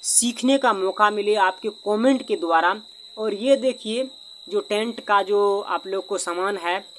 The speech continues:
वह पूर्ण रूप से finishing और setup हो रहा है। इसी में आप लोगों को आयोजन, program आयोजन किया जाएगा। और मेला का दृश्य आप लोग देख लीजिए,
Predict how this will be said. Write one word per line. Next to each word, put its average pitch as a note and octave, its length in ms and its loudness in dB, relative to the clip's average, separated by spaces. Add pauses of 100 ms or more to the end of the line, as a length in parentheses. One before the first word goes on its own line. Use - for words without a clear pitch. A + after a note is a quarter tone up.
(200)
वह F3+ 80 -4
पूर्ण G#3+ 260 -6
रूप G#3+ 100 -6
से - 160 -4
finishing G3+ 500 -6
और G3+ 80 -4
setup G#3 420 -6
हो F3+ 140 -2
रहा F#3 260 2
है। F#3 220 -4 (520)
इसी C4+ 220 0
में B3+ 140 -2
आप F#3+ 320 2
लोगों G3+ 280 -2
को G3 340 -2 (500)
आयोजन, G3+ 380 -2
program G3+ 540 -2
आयोजन F#3 360 -2
किया F3+ 260 0
जाएगा। D#3 360 0
और G3 240 -4
मेला G3+ 340 -2
का G#3+ 180 -2
दृश्य G#3+ 400 -4
आप G3 200 0
लोग G3 220 -2
देख G#3 180 0
लीजिए, F3+ 440 -2